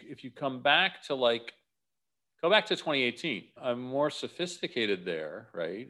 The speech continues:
I've learned a lot, a lot of, a lot of wear and tear on the old body between <laughs> two thousand and twenty eighteen. But you get a, you get an inflation cycle downturn call,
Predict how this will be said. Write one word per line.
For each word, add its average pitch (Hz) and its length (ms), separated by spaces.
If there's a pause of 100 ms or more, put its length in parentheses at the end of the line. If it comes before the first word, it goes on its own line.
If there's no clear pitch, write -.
I've 90 140
learned 95 240
a 87 40
lot, 85 340
a 82 60
lot 85 160
of, 82 80 (760)
a 95 40
lot 90 100
of 87 60
wear 90 240
and 85 120
tear 85 360
on 82 120
the 85 80
old 85 220
body 85 280
between 101 480
<laughs> - 40
two - 180
thousand 110 500
and 101 100
twenty 104 280
eighteen. 95 420 (560)
But 190 280 (1300)
you 160 120
get 170 200
a, 151 260
you 151 120
get 165 120
an 170 100
inflation 160 440
cycle 123 280
downturn 139 540
call, 90 520